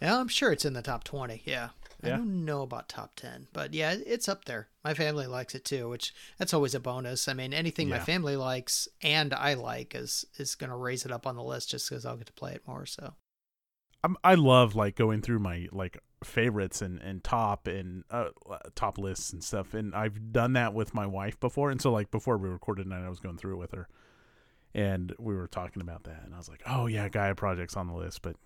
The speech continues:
Speaker 2: <sighs> you don't like that one."
Speaker 1: <laughs>
Speaker 2: So
Speaker 1: Yeah, they like that one, so.
Speaker 2: All right,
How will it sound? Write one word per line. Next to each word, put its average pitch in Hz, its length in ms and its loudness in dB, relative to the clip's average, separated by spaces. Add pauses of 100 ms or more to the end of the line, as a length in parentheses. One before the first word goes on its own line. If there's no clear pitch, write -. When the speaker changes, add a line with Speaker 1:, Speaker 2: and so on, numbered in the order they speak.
(120)
Speaker 2:
<sighs> - 340 -14
you 87 80 -12
don't 90 160 -8
like 90 200 -10
that - 180 -18
one." 92 120 -10
Speaker 1:
<laughs> 147 680 2
Speaker 2:
So 123 160 -6 (400)
Speaker 1:
Yeah, 180 240 -4
they 170 140 -8
like 160 240 -6
that - 180 -10
one, - 220 -14
so. - 200 -10
Speaker 2:
All - 1300 -14
right, 98 140 -4